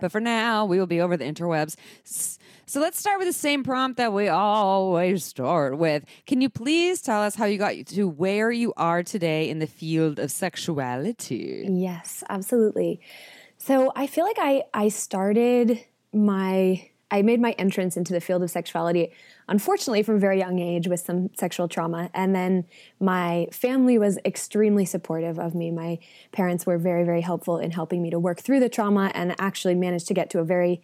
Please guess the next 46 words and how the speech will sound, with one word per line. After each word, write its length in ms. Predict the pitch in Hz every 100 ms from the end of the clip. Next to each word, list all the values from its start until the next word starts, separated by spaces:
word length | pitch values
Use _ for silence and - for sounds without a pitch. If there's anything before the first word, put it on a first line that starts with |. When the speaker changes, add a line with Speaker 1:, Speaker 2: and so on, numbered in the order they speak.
| - - _ _
Speaker 2:
healthy 320 | 262 254 254
place 280 | 226 202 185
within 180 | 185 180
my 120 | 175
sexuality 500 | 170 165 - 170 175
pretty 240 | 170 170 170
quickly. 460 | - 175 147 - -
And 220 | 185 170
so 320 | 185 165 170 - - - _
that 240 | 196 180 -
sort 200 | 208 196
of 140 | 185
gave 200 | 196 202
me 140 | 208 190
this 240 | 180 -
from 160 | 208 180
an 100 | 180
early 260 | 190 190 202
age, 420 | 254 269 214 226 - _ _ _ _ _ _ - 214
gave 240 | 185 202 202
me 80 | 190
this 180 | 190 -
understanding 680 | 196 185 - 214 214 196 180
that, 240 | 180 - _ _ _ _
uh, 240 | 170 170 170
sexuality 580 | - 208 - 220 214 214
is 100 | 190
something 480 | - 202 196 190 180
that 220 | 185 -
can 280 | - 190 185
be 180 | 180 208
really 300 | 214 202 196
heavy 400 | 190 180 208 320
and 180 | 262 202
that 140 | 180 -
can 240 | 208 196
<laughs> 20 |
have 280 | 202 202 196
a 40 | 190
lot 200 | 190 196
of, 160 | 185 - - - -
uh, 300 | 175 165 170 -
issues 340 | 208 - 202
along 300 | 185 175 175
with 180 | 180 190
it, 160 | 269